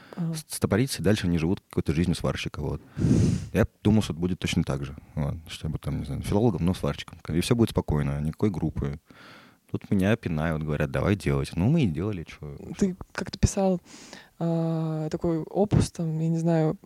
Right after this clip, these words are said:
Speaker 1: по поводу региональных особенностей
Speaker 2: Мгм, мгм.
Speaker 1: в звучании, там, музыки разных, а, музыкантов из других регионов. А вот у вас, ну, есть ли какие-то, как ты
Speaker 2: А мы
Speaker 1: считаешь?
Speaker 2: уже ассимилировались, мне кажется, ну,
Speaker 1: Особенности.
Speaker 2: какой-
Speaker 1: Москву?
Speaker 2: Ну да, ну это же сильно как-то, э, раз-,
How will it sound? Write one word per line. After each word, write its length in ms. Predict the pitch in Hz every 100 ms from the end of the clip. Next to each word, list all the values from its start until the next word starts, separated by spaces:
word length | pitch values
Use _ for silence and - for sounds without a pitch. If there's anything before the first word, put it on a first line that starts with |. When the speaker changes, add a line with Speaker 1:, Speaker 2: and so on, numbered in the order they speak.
| -
Speaker 1:
по 60 |
поводу 340 | - 180 180 180
региональных 500 | 175 180 185 175 196
особенностей 680 | 180 185 160 160 202 165 196
Speaker 2:
Мгм, 100 | 175
мгм. 40 | 180
Speaker 1:
в 220 | 170 175
звучании, 600 | 170 175 180 170 160 - -
там, 120 | 165
музыки 800 | 156 165 - 190 240 202 - 165
разных, 460 | - 175 160 160 -
а, 260 | 170 165 165 - -
музыкантов 460 | 180 - 170 160
из 80 | 170
других 440 | - 190 175 165 -
регионов. 400 | 165 180 160 147
А 60 | 156
вот 180 | 165
у 40 | 180
вас, 280 | 180 - - _ -
ну, 180 | 190 156
есть 280 | 156 196 -
ли 60 |
какие-то, 340 | 196 - 170 -
как 140 | -
ты 80 | -
Speaker 2:
А 40 | 110
мы 40 |
Speaker 1:
считаешь? 240 | 104 104
Speaker 2:
уже 100 | 95
ассимилировались, 560 | 98 - 101 87 78 73
мне 100 | 76
кажется, 360 | - 67 - 85
ну, 280 | 82 76 71
Speaker 1:
Особенности. 460 | - 175 156 - -
Speaker 2:
какой- 140 | -
Speaker 1:
Москву? 380 | 170 - 185 254 - -
Speaker 2:
Ну 180 | 87 101
да, 200 | 92 78
ну 140 | 90
это 120 | -
же 140 | 90 85 -
сильно 400 | - 101 92 78 -
как-то, 280 | - _
э, 280 | 71 69 69 - - - - -
раз-, 180 | 76